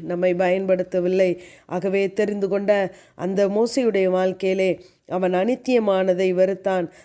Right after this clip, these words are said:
தேவ ஜனத்தோடு கூட தன்னை ஈடுபடுத்தி கொண்டான். மேகத்தின் கீழாய் வாழ்கிற ஒரு வாழ்க்கை வாழ்ந்தான் என்று சொல்லி நாம் பார்க்கிறோம். இப்படிப்பட்ட கனிகளை தான் தேவன் நம்முடைய வாழ்க்கையிலும் எதிர்பார்க்கிறார்.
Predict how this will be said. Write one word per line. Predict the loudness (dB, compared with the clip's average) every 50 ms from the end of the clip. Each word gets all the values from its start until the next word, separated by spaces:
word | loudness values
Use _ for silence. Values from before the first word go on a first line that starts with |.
| _ _ 2
தேவ | 4 4 6 6 4
ஜனத்தோடு | 2 0 0 -2 -4 -4 -4 -2 0 0 0 0 -2
கூட | -2 -2 -2 -2
தன்னை | -2 -2 -2 0 0 0 0 0 -2
ஈடுபடுத்தி | -2 -2 -2 -2 -4 -4 -4 -6 -4
கொண்டான். | -2 -2 -2 0 0 0 0 0 -2 -6 -12 -20 -20 _ _
மேகத்தின் | 2 2 4 4 4 2 0 0 -2 -4 -4
கீழாய் | -4 -4 -2 0 0 0 0 -2 -4 -4
வாழ்கிற | -4 -2 -2 -2 -2 -2 -2 0 2 2 2
ஒரு | 4 2 2 2
வாழ்க்கை | 2 0 0 -2 -2 -2 -2 -2 0 0
வாழ்ந்தான் | 0 0 0 0 0 0 0 0 0 0
என்று | 0 0 -2 -2 -6 -6
சொல்லி | -4 -4 -2 0 0 0
நாம் | 0 -2 -2 -2
பார்க்கிறோம். | -2 -2 -2 -2 -4 -2 0 2 2 2 0 -6 -16 -20 -20 _
இப்படிப்பட்ட | -16 -8 -4 -2 -2 -2 -2 -2 -2 -2
கனிகளை | -2 -2 -2 -2 0 0 0 2 2 0 0
தான் | 0 0 0 0 -2 -4 -6 -4
தேவன் | -4 -2 -2 -2 -2
நம்முடைய | -2 -2 -2 -2 -2 -2 -2
வாழ்க்கையிலும் | -2 -2 -2 -4 -4 -4 -4 -2 -2 0 0 0
எதிர்பார்க்கிறார். | 0 0 0 -2 0 -2 -2 -2 -4 -4 -2 -2 0 0 0